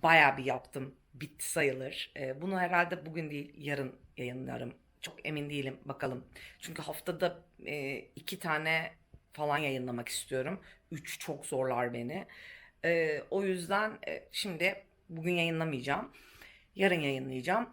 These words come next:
Size veda etmek istedim. Buraya kadar beni izlediyseniz çok teşekkür ediyorum öncelikle. Bir beğeni, bir abone ol tuşuna şöyle bir basarsanız çok daha mutlu edersiniz.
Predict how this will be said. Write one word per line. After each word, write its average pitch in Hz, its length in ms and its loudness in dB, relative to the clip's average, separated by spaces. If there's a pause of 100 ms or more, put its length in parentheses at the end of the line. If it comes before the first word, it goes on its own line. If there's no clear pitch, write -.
(120)
Size 220 320 4
veda 208 280 10
etmek 196 260 -2
istedim. 165 440 -2 (420)
Buraya 254 180 8
kadar 254 260 4
beni 226 180 0
izlediyseniz 233 600 -2
çok 226 300 4
teşekkür - 460 -2
ediyorum 123 420 0
öncelikle. 123 640 0 (460)
Bir 233 260 0
beğeni, 233 500 4
bir 233 220 -2
abone 190 300 4
ol 214 300 4
tuşuna 190 580 0
şöyle 220 440 4
bir 185 160 4
basarsanız 165 760 -2
çok - 320 0
daha 135 180 2
mutlu 127 260 -6
edersiniz. 131 840 -4